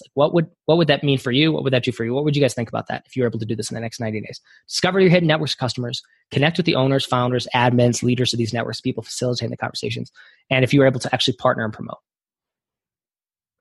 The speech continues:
And then what if I helped you do that? Specifically,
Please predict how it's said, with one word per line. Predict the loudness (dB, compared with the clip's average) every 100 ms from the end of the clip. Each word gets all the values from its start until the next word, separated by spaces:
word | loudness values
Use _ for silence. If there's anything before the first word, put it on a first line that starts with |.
| _ _ _ _ _ -4
And | 2
then | 2 2
what | 4 4
if | 2 0
I | 0 2 2
helped | 0 0 -2 -4
you |
do | -6
that? | -8 -12 _ _ _ _ _ _ _ _ _ _ _ _ _ _ -14
Specifically, | -4 2 2 2 2 4 2